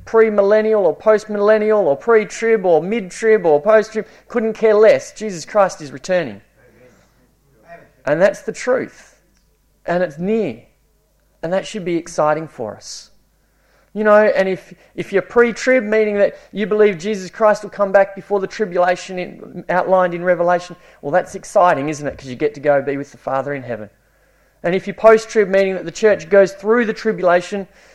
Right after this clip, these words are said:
well, do you know what? His word says that he will be with us in the midst of all things, and he will be here, and that's exciting too, isn't it?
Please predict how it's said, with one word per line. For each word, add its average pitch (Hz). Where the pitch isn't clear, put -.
well, 180
do 175
you 202
know 196
what? 196
His 196
word 190
says 190
that -
he 175
will 165
be 175
with 196
us 180
in 165
the 160
midst 185
of 175
all 180
things, 185
and 160
he 190
will 185
be 185
here, 190
and 147
that's 175
exciting 156
too, 147
isn't 131
it? 117